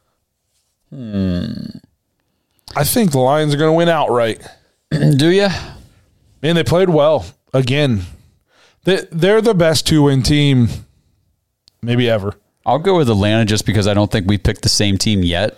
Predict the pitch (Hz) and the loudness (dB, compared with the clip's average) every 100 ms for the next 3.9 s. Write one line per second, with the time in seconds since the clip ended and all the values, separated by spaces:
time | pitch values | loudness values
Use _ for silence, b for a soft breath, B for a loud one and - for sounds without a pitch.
0 | _ - 110 139 180 170 - _ - 131 | _ -4 -2 0 -2 -4 -10 _ -4 -2
1 | 135 131 - 147 117 202 202 190 - - | 0 0 0 0 0 -2 -2 -6 -2 -6
2 | - - - _ B B B B B B | -6 -12 -12 _ B B B B B B
3 | 156 156 151 147 143 139 131 120 | 0 2 4 2 2 2 0 -2